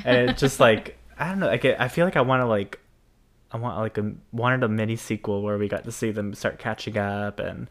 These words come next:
Speaker 2: Yeah.
Speaker 1: see them talk about, like, what happened or something, because, like, you know, is it a thing where I,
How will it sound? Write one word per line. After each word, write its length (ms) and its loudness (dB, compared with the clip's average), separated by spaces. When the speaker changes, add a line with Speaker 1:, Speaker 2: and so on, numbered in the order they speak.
Speaker 2:
Yeah. 400 -4
Speaker 1:
see 160 2
them 120 2
talk 360 0
about, 240 0
like, 160 -6
what 180 0
happened 720 -6
or 80 -6
something, 420 -6
because, 720 -6
like, 160 -6
you 120 -4
know, 340 -4
is 180 4
it 320 4
a 80 -2
thing 360 -2
where 400 0
I, 260 0